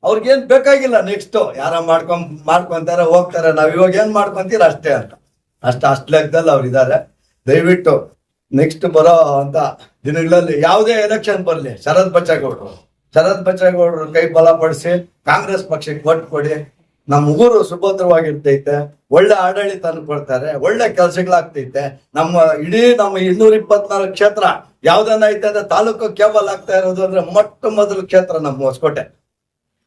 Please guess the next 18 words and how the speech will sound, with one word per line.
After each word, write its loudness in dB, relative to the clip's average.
ನಮ್ಮ 2
ಹೊಸಕೋಟೆ -2
ನೂರು -2
ಕೋಟಿ 2
ರೂಪಾಯಿ 6
ಅನುದಾನ 0
ಯಾವ 2
ಎಮ್ -4
ಎಲ್ -2
ಎ -6
ತಗೊಂಡೋಗಕ್ಕಾಗ್ಲಿಲ್ಲ, -4
ನಮ್ಮ -4
ಎಮ್ 0
ಎಲ್ 4
ಎ 0
ತಗೊಂಡ್ಬಂದ್ -2
ಮಾಡಿಸ್ತಾ 0
ಇದ್ದಾರೆ. -4